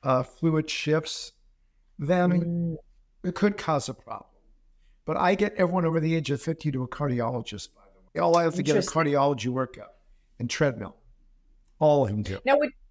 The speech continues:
Speaker 2: I'm curious, is there, like, a time frame of how long a surgery can go on for? Is there, like, a cutoff time where you know the body just can't handle it?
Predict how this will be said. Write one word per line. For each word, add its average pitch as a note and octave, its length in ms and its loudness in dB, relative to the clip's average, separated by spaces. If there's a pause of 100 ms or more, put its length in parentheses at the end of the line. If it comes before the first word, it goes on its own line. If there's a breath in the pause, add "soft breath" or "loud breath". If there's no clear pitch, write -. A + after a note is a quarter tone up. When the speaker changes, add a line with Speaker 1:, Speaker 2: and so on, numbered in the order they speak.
(140)
Speaker 2:
I'm D#4+ 140 -4
curious, G#4 360 2
is A#3+ 220 -4
there, C#4+ 160 8
like, A#3 200 2
a F3 120 0
time G#3+ 560 -2
frame B3+ 440 0
of F#3+ 100 -4
how F#3+ 240 2
long F#3 420 2
a E3 140 -6
surgery F3+ 840 0 (500)
can G3 160 0
go F3 100 4
on F3+ 160 2
for? G#3 160 0
Is F#3+ 60 2
there, C4 100 6
like, B3+ 140 4
a G#3+ 60 2
cutoff A#3 440 4
time A#3 320 -2
where G3 100 0
you F#3 200 -4
know G3+ 260 2
the F#3+ 120 4
body E3+ 360 2
just E3+ 240 -8
can't F3+ 220 -8
handle G#3+ 400 -2
it? B3+ 260 -2